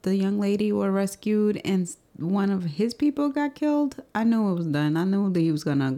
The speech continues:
go after them all. He was gonna go buck crazy. And he started to, like, second guess himself. He was like, "They did this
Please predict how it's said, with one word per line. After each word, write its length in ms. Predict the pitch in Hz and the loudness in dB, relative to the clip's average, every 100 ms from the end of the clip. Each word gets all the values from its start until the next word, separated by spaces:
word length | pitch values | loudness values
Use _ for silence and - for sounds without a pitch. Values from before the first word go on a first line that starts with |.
| - | -2
go 220 | 147 131 | -2 -2
after 360 | 139 143 - | -4 -4 -4
them 160 | 143 143 | -4 -4
all. 160 | 135 139 | -4 -4
He 80 | |
was 100 | 151 | -4
gonna 200 | 143 139 | -4 -4
go 140 | 139 139 | -4 -4
buck 260 | 143 143 | -6 -8
crazy. 400 | - 147 139 139 - - - - - | -4 -4 -2 -8 -10 -20 -18 -20 -6
And 180 | 185 180 | 0 2
he 120 | 190 | 4
started 440 | 180 196 180 185 185 | 2 0 0 0 0
to, 100 | 185 | 0
like, 440 | 180 165 - - - - | 0 -2 -6 -18 -20 -16
second 540 | - - 165 170 165 156 | -12 -6 -4 -2 -2 0
guess 540 | 156 151 - - - - | -2 -4 -10 -12 -14 -8
himself. 580 | 135 151 151 147 151 - | -4 -4 -4 -6 -6 -6
He 180 | 170 180 | -4 -2
was 200 | 170 156 | -2 -2
like, 320 | 160 151 160 - _ _ - _ _ _ _ - | -2 -2 -4 -10 _ _ -20 _ _ _ _ -12
"They 680 | 160 180 175 175 180 180 - - 165 | -2 2 2 4 4 2 -2 -6 0
did 240 | 190 196 | 0 0
this 480 | 160 160 175 - - | 0 -2 -4 -10 -12